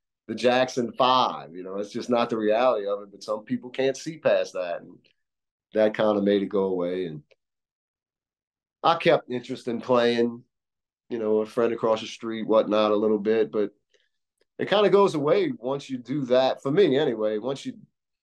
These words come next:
you had a reason to practice at night. You got a show, you got a bunch of people you're gonna be playing in front of. You can't not practice, and that kept my interest or piqued my interest. And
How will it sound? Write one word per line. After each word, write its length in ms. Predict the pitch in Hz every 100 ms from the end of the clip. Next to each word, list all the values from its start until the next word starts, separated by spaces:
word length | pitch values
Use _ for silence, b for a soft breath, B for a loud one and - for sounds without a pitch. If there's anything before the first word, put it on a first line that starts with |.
| _
you 100 | 120
had 140 | 143 151
a 40 |
reason 360 | 123 196 147 135
to 60 |
practice 380 | 123 120 107 101
at 60 | 113
night. 220 | 113 104
You 80 | 110
got 120 | 117
a 40 |
show, 240 | 110 160 156
you 100 | 120
got 100 | 113
a 60 |
bunch 180 | 117 143
of 60 | -
people 220 | 160 139
you're 80 | 127
gonna 60 | 123
be 60 |
playing 240 | 123 160 139
in 80 | 120
front 200 | 113 104
of. 80 |
You 80 | 104
can't 260 | 117 135 127 _
not 320 | 113 139 131
practice, 520 | - 117 113 131 127 113
and 80 |
that 180 | 113 120
kept 220 | - 117
my 140 | 113 95
interest 460 | 113 117 123 117
or 100 | 101
piqued 260 | - 123 123
my 120 | 107
interest. 420 | 113 117 127 123
And 120 | 92